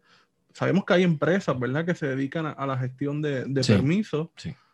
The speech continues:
Speaker 1: eh, que muchas veces están vinculadas con firmas de desarrolladores y abogados, eh, ¿o es que la agencia misma, eh,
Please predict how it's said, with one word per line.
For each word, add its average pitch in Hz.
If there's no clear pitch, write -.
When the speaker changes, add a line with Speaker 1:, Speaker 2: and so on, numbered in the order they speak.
Speaker 1:
eh, 123
que 135
muchas 139
veces 175
están 151
vinculadas 156
con 131
firmas 143
de 139
desarrolladores 127
y 131
abogados, 127
eh, 120
¿o 151
es 151
que 202
la 190
agencia 170
misma, 180
eh, 135